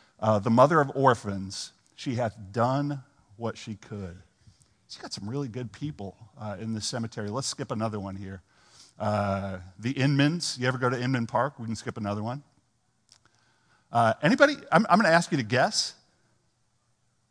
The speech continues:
I heard it, yeah. Say it louder. Yeah, let's skip one more up there.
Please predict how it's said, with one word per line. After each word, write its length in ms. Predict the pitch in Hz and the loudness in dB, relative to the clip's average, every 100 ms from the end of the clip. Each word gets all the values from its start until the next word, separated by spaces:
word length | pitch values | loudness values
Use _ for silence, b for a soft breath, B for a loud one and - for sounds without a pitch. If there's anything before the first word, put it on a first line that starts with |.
| _ _ | _ _
I 120 | 104 | -2
heard 200 | 107 98 | 0 -2
it, 120 | 90 - | -4 -12
yeah. 260 | 98 92 87 _ _ _ | -10 -10 -12 _ _ _
Say 160 | - 156 | -2 -2
it 100 | 165 | 2
louder. 400 | 101 101 90 - _ _ _ _ _ _ _ _ - | 2 2 0 -12 _ _ _ _ _ _ _ _ -4
Yeah, 80 | 151 | -4
let's 200 | 160 - _ _ _ _ | -4 -10 _ _ _ _
skip 260 | - - 147 | -4 -2 4
one 120 | 143 | 4
more 200 | 143 139 | 6 6
up 140 | - | 6
there. 220 | 165 196 | 2 -4